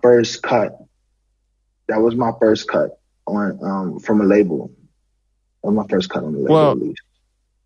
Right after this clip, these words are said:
Speaker 2: in this segment of What Would Oak Ask Pop on "And the Writer Is," Oak asks a couple questions. So first he asks, "Who makes the best mac and cheese?"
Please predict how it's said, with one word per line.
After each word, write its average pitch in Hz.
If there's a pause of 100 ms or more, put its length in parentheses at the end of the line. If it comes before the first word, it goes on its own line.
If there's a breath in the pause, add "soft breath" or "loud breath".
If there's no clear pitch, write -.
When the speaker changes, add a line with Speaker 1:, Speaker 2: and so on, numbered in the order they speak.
(720)
Speaker 2:
in 156
this 156
segment 147
of 117 (720)
What 131
Would 131
Oak 131
Ask 117
Pop 113 (460)
on 120
"And 120
the 117
Writer 113
Is," 107 (300)
Oak 170
asks 135
a 139
couple 127
questions. 107 (800)
So 135
first 202
he 156
asks, 131 (300)
"Who 170
makes 156
the 139
best 131
mac 120
and 107
cheese?" -